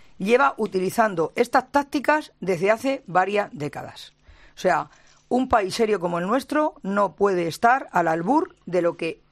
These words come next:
este ciudadano o individuo que ahora está en una situación judicial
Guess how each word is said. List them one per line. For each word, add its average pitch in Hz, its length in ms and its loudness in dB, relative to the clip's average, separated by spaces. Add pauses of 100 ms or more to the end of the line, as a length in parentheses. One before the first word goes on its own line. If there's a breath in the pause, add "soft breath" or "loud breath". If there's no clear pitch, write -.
(200)
este 226 420 -4
ciudadano 175 720 0 (140)
o 190 100 -2
individuo 170 580 -4 (400 soft breath)
que 190 80 0
ahora 214 180 4
está 190 200 0
en 175 80 -4
una 214 180 0
situación 180 760 -2 (320 soft breath)
judicial 170 680 0